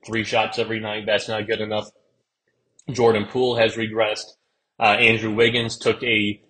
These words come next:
two-month sabbatical, and he comes back in. And Kevon Looney, uh, is just for rebounds. Draymond Green is not that guy anymore.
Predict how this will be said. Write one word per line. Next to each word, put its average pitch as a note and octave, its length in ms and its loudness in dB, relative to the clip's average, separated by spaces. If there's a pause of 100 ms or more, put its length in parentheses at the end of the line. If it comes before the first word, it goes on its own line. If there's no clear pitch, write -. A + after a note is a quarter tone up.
(300)
two-month B2 360 0
sabbatical, A#2 840 0 (220)
and A#2 160 -4
he A2 100 0
comes A2+ 280 0
back A#2 280 0
in. A#2+ 240 0 (420)
And G2+ 540 2
Kevon G#2 320 -2
Looney, B2+ 540 -2 (200)
uh, G#2+ 280 2
is G2 260 -8 (220)
just A#2 300 0
for A#2 120 -6
rebounds. A2 680 -2
Draymond G#2+ 460 -2
Green A#2 420 -10 (1400)
is G#2+ 240 0
not G#2+ 240 0
that G2+ 200 2
guy G2+ 200 2
anymore. G#2 480 -4